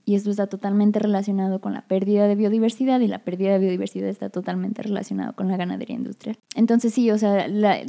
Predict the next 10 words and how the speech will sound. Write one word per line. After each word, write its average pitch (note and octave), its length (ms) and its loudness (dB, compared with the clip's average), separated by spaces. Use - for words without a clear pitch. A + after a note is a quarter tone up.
to-, A#3+ 300 4
en A#3+ 240 4
este B3 200 4
punto B3+ 360 2
todavía G#3+ 600 2
necesitamos G3 880 0
apelar F#3+ 640 -2
al G3+ 120 0
beneficio G3 680 -2
humano G3 460 0